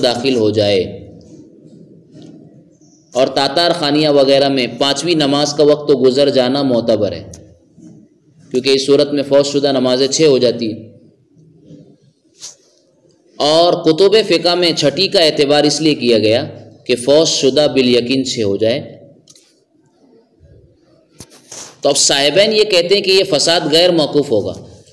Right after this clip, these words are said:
क्योंकि तरतीब को साकित करने वाला जो मामला है कि फौत शुदा नमाजें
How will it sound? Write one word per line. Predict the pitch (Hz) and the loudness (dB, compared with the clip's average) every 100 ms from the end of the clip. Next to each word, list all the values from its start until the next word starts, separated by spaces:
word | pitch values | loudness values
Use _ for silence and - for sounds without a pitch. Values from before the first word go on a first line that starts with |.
| _ _ _ | _ _ _
क्योंकि | 151 160 180 | -4 -2 -2
तरतीब | 180 143 - 202 233 233 - | -2 -2 -2 -2 -2 -4 -4
को | 190 208 | 0 2
साकित | - 156 139 196 233 233 | 0 -2 -2 -4 -4 -2
करने | 190 190 190 | 0 0 2
वाला | 175 165 170 | 2 4 2
जो | 156 160 | 2 2
मामला | 135 127 131 131 | 2 0 0 0
है | 107 123 104 - - - - | 2 2 0 -6 -16 -20 -8
कि | 147 139 | -4 -4
फौत | 147 156 185 190 | 0 2 4 2
शुदा | - 151 143 160 | 0 0 2 0
नमाजें | 156 131 123 123 120 123 143 | 0 0 0 0 0 2 2